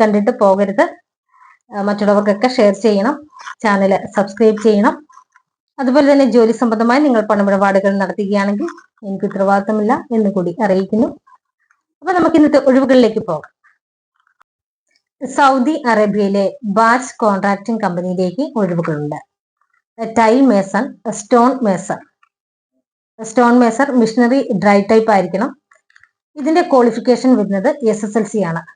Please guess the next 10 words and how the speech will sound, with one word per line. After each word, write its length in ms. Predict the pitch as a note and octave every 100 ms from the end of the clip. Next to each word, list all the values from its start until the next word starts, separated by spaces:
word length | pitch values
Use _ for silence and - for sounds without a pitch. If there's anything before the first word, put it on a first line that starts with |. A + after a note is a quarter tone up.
| _ _ -
ഈ 60 | B3+
മേഖലയിലുള്ള 800 | B3 A3 G#3+ A#3 A3+ G3 G#3+ C#4+
എക്സ്പീരിയൻസ് 680 | A3 G#3+ - A3 A#3 A3 G#3
ഇതിനുണ്ടായിരിക്കണം. 840 | G#3 F#3 F#3+ F3+ F#3 E3+ G#3+ C4 - _ _ _ _ _ -
Food, 300 | B3 C4 G3+ C#4+ D#4+
accommodation 640 | A3+ A3 A3 A3 A3+ C4+
and 260 | C#4+ A3 G3+
transportation 1000 | F#3+ - G#3+ G3+ G#3 A3+ A3 G#3 G#3 E3+ - B3
ഫ്രീ 300 | - G3+ G3+
ആണ്. 220 | F3 D#3+